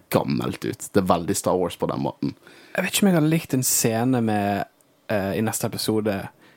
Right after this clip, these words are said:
Speaker 2: med at sjefen skjeller han ut.
Speaker 1: Ja,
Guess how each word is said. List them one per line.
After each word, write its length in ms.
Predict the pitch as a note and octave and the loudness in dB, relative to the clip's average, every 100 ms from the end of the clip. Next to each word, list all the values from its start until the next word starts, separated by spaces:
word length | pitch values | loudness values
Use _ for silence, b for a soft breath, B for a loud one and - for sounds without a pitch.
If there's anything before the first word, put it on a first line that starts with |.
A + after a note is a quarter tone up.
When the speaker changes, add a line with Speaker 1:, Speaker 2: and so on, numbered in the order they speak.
| b - | b -4
Speaker 2:
med 420 | A#2+ A#2+ A2+ A2 - | 0 2 0 -2 -4
at 100 | - | -4
sjefen 440 | - B2+ B2 A2 | -2 0 -2 -6
skjeller 240 | - G#2 G2 | -4 -4 -4
han 100 | G2 | -4
ut. 400 | G2 - - - _ _ _ _ - - | -6 -8 -12 -12 _ _ _ _ -12 0
Speaker 1:
Ja, 280 | F#2+ E2+ | 2 2